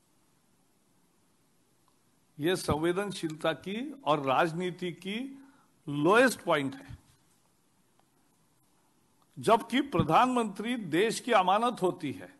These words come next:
हर, और हम तो मानते हैं कोई भी विपक्ष के नेता को भी इस तरह का कोई अगर आता है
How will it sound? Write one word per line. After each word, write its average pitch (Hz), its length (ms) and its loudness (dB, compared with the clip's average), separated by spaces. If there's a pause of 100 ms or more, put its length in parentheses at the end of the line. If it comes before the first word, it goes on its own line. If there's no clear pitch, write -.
(160)
हर, 254 200 4
और 190 440 2
हम 208 140 0
तो 254 140 0
मानते 196 420 0
हैं 226 220 4 (640)
कोई 214 200 2
भी 247 140 0
विपक्ष 190 440 0
के 254 120 -2
नेता 226 300 2
को 233 180 0
भी 247 140 2
इस 220 240 -2
तरह 214 200 2
का 226 140 -2
कोई 220 300 -2
अगर 196 280 2
आता 175 320 4
है 160 320 -2